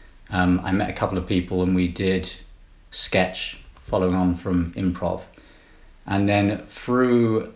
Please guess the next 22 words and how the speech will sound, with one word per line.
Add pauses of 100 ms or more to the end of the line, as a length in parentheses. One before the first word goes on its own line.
(180)
sketch, (640)
um,
I
sometimes
did
kind
of (1080)
individual
monologue
type
bits. (300)
So
that
was
my
first
sort
of
experience
of
solo (440)
comedy.